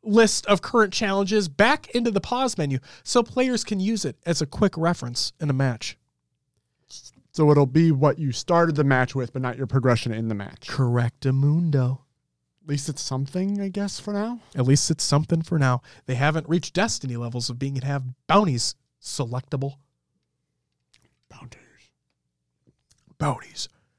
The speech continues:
Speaker 1: Feedback. Inability to see the second grenade type in the hud left some disappointed. So while we continue to have prioritization discussions around short and long-term hud improvements, having backpack secondary grenades visible in multiplayer will be inbound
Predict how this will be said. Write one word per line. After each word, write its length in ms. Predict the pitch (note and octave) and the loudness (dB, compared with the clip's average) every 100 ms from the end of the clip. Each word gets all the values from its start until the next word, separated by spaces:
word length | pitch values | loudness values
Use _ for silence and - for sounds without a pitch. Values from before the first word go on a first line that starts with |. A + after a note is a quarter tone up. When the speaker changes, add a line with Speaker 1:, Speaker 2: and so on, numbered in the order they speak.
| _ _ | _ _
Speaker 1:
Feedback. 460 | A#3 F#3 E3 C#3+ - _ _ _ _ _ _ _ | 0 4 4 2 -4 _ _ _ _ _ _ _
Inability 580 | A#3 B3+ A3 A#3 A#3 A3 | 2 4 6 8 8 6
to 80 | G3+ | 0
see 160 | - A3 | 0 -2
the 100 | F#3+ | -2
second 340 | - A3+ G#3+ | 0 0 0
grenade 340 | F#3+ F3+ F#3+ | -2 0 0
type 220 | - F3+ E3 | 0 -2 -2
in 60 | |
the 80 | C3+ | -4
hud 340 | - E3+ C3+ - _ _ _ | 2 4 2 -4 _ _ _
left 180 | G#3 - | 2 4
some 220 | - G#3+ | 2 2
disappointed. 760 | G#3+ G#3+ A3+ - A3 A3 A2 - _ _ _ _ _ _ _ _ _ | 2 -2 -2 -2 -2 -2 -4 -12 _ _ _ _ _ _ _ _ _
So 140 | - A#3 | 2 6
while 140 | A#3 | 6
we 80 | A#3+ | 6
continue 340 | A3+ B3 C#4+ | 2 2 4
to 60 | A3+ | 4
have 120 | G#3 | 4
prioritization 760 | A3 G#3 G#3 - F3 F#3+ - | 4 6 6 2 2 2 0
discussions 440 | F3+ - F3+ F3+ D#3+ | -2 0 -2 -2 -2
around 200 | D3+ D3 | 0 0
short 260 | - G3 | 2 2
and 140 | E3+ D#3 | 2 2
long-term 420 | E3+ F3 - D3 | 4 2 0 -2
hud 220 | C#3+ G#3 | 2 4
improvements, 440 | E3 C#3 C3 C3+ - - - _ _ | 4 0 -2 -4 -6 -16 -20 _ _
having 320 | - C4 B3 | 2 4 2
backpack 640 | D3 A3 B3 - B3 A3+ - _ | 2 2 2 2 2 2 -2 _
secondary 580 | - - B3+ A#3+ A3 G#3 | -4 2 2 6 6 6
grenades 320 | F#3+ G#3 F3 | 4 2 2
visible 400 | G3 G#3+ G3+ G3 | 2 2 4 4
in 60 | F#3 | 4
multiplayer 520 | A3+ G#3+ F#3+ G3+ G3 | 2 2 0 2 2
will 120 | F#3 | 2
be 140 | G3+ - | -2 0
inbound 680 | A#3 D4+ B3+ C#4+ F#3+ F3 | 2 2 4 6 6 4